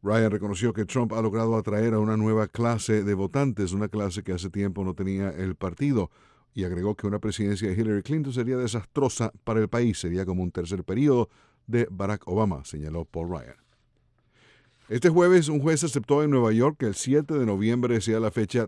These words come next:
tentativa para iniciar el juicio de los dos sobrinos de la primera dama venezolana, Silvia Flores, por asociación delictiva para importar ochocientos kilogramos de cocaína a Estados Unidos.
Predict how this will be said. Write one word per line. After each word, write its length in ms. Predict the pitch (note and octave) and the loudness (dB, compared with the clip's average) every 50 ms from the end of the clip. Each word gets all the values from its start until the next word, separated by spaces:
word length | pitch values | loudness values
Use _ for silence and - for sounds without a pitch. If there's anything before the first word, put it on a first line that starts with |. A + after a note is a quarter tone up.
| - _ - | -4 _ -4
tentativa 680 | B2 B2 A#2+ - A#2+ A2 - D3 C#3+ A#2 A2+ G2+ - - - _ _ _ _ | -4 -2 -2 -2 -2 0 2 2 4 4 4 2 0 -4 -14 _ _ _ _
para 160 | - G2+ G2 | -4 -2 0
iniciar 320 | F#2+ G2 F#2+ E2 - A#2+ A2 | 0 0 -2 0 0 0 0
el 80 | G#2 | 0
juicio 400 | F#2+ G#2 A2+ A2 G2 - A#2+ A2 | 0 0 -2 -2 -2 0 0 0
de 60 | G2+ F#2 | 0 0
los 120 | F2+ D#2+ | -2 -2
dos 160 | G2+ G#2+ F#2+ | -4 -4 -2
sobrinos 420 | - G2 F2 G2 G#2 G#2+ G#2 G2 F#2 | -2 -2 -2 0 0 0 0 0 0
de 100 | F#2+ F2+ | 0 -2
la 100 | F2 D#2+ | -2 -2
primera 340 | F2+ F2+ F#2 G2+ G2+ G#2 | -4 -4 -4 -2 -2 0
dama 240 | G2 G2+ G2 G2 G2 | 0 0 0 0 -2
venezolana, 540 | F#2+ F#2 F2+ F2 D#2 F2+ F2+ F#2+ G2 G2+ F#2 | -2 -2 -2 -4 -4 -4 -4 -2 -2 -4 -4
Silvia 300 | - - C3+ A#2 G#2 G2 | -4 -4 -2 -2 -2 -2
Flores, 360 | - B2+ A#2+ A2+ A2 G2+ - - _ _ _ _ _ _ _ _ | 0 0 2 2 2 0 -2 -8 _ _ _ _ _ _ _ _
por 220 | C3+ C#3 B2+ A#2 - _ _ _ _ _ | -2 -2 -2 -4 -10 _ _ _ _ _
asociación 580 | - A#2 A2 F#2 A2+ G2+ F2 G#2+ G2 F#2 C3 B2+ | -4 -4 -2 -2 -2 -2 -2 -2 0 0 0 0
delictiva 640 | A#2+ A2+ G#2 G2+ F2 - C#3+ C#3 A#2 F#2 D#2+ C#2+ - _ _ _ _ | 2 2 0 0 -2 -2 -2 0 0 0 -2 -4 -8 _ _ _ _
para 160 | - E2 E2+ | -10 -8 -8
importar 580 | F2 D#2+ - F2 E2 - G#2+ A2 A2 A#2 A2+ - _ _ _ _ _ | -6 -6 -6 -8 -4 -2 -2 -2 -2 -2 -4 -6 _ _ _ _ _
ochocientos 640 | - G2+ F#2+ - F#2+ - - C3 D3+ D#3+ G#3 F#3+ - | -8 -8 -6 -6 -6 -4 -2 -2 -2 -2 -4 -6 -4
kilogramos 380 | - B2 G2 F2+ G2 A2 A2+ G2 | -2 0 0 0 0 0 0 -2
de 100 | G2+ E2+ | -2 -4
cocaína 340 | E2 D#2+ - F2 F#2 F#2+ | -4 -4 -4 -2 -2 -2
a 20 | F2+ | -4
Estados 320 | E2 - E2 E2 E2+ - | -4 -4 -4 -4 -4 -4
Unidos. 380 | A2 G2 F#2 E2+ A#1 A1+ - | -4 -4 -4 -4 -6 -10 -16